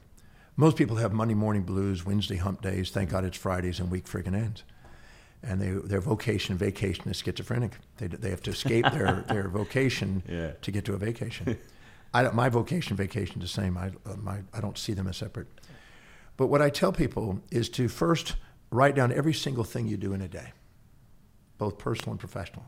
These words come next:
Speaker 1: Make a, a very comprehensive, detailed daily action list. Not v-,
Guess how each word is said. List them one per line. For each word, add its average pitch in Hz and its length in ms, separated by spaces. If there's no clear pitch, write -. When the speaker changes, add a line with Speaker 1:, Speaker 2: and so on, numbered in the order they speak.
Speaker 1:
Make 110 180
a, 110 80
a 104 120
very 113 340
comprehensive, 107 840
detailed 110 640
daily 117 560
action 104 500
list. 92 300
Not - 160
v-, 107 60